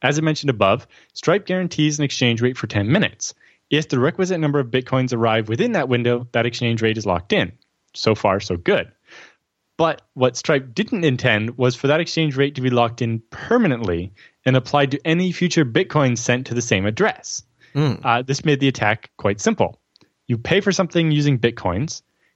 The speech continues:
Speaker 1: you wait until the price of Bitcoins drops, then you send more Bitcoins to the address used for that initial payment, uh, and then you ask for a refund of those excess Bitcoins. And now you get the Bitcoins refunded, but at the origi-, original exchange rate from before, not the current one.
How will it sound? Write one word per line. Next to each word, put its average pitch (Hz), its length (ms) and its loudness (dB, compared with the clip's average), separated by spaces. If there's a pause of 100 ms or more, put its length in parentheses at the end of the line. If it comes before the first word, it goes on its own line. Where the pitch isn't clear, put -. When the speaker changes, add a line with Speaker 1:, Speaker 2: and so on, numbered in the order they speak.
(140)
Speaker 1:
you 113 120 -4
wait 175 220 2
until 160 240 0
the 127 100 -10
price 160 300 0
of 120 80 -4
Bitcoins 120 500 -2
drops, 165 640 -2 (460)
then 190 200 0
you 185 60 0
send 170 300 0
more 156 220 2
Bitcoins 151 600 -2
to 143 80 0
the 135 100 4
address 143 380 -2
used 143 220 0
for 135 100 0
that 127 120 0
initial 127 300 -2
payment, 127 540 -2 (680)
uh, 123 240 2
and 139 140 2
then 143 80 4
you 151 100 2
ask 123 240 0
for 143 120 0
a 123 60 2
refund 120 520 -2
of 117 80 -6
those 120 180 2
excess 120 300 -2
Bitcoins. - 640 -6 (1080)
And 120 220 0
now 143 320 2
you 127 260 -6
get 143 220 -2 (920)
the 123 80 -10
Bitcoins 139 420 -6
refunded, 143 560 -2
but 135 140 2
at 127 120 0
the 131 120 0
origi-, 165 520 -2
original 160 480 2
exchange 127 340 -2
rate 120 160 0
from 117 160 -2
before, 135 480 0
not 127 220 -2
the 120 60 -6
current 214 340 -2
one. 104 280 0